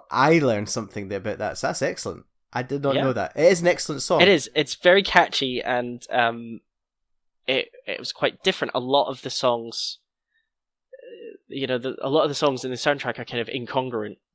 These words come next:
Speaker 2: to each other, but work with the film, um, you know, in the moments they're put, they, they're put into.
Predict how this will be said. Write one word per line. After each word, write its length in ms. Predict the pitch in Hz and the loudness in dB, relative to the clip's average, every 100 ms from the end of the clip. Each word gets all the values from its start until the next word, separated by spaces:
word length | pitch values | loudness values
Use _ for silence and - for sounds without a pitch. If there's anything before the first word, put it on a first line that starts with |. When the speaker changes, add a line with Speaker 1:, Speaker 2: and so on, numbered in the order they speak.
| - | -14
Speaker 2:
to 120 | - | -8
each 200 | 117 - | -4 0
other, 340 | 123 - 69 - _ _ | 0 0 -8 -12 _ _
but 160 | 131 110 | -6 0
work 300 | 117 - - - | 0 0 -6 -8
with 200 | 117 - | -8 -8
the 60 | - | -6
film, 360 | - 107 - - _ _ - | 0 0 -2 -16 _ _ -4
um, 380 | 120 110 110 107 | -4 -4 -10 -14
you 120 | 120 | -12
know, 140 | 113 - | -10 -10
in 120 | 117 | -10
the 60 | 110 | -8
moments 320 | 113 110 - | -6 -8 -10
they're 100 | 107 | -12
put, 220 | - - - _ _ - - - _ | -12 -12 -14 _ _ -20 -20 -20 _
they, 160 | 101 - | -10 -8
they're 140 | 110 | -10
put 180 | - - | -10 -12
into. 300 | 110 - | -12 -12